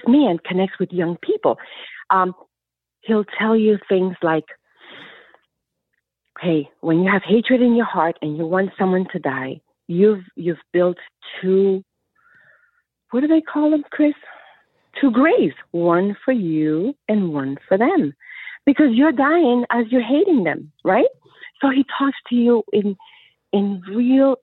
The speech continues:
easy language. He, he explains things to you very,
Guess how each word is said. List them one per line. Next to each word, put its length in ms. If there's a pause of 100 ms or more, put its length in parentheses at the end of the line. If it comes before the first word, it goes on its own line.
easy 440
language. 600 (160)
He, 220 (440)
he 160
explains 680 (200)
things 240 (200)
to 60
you 360 (180)
very, 420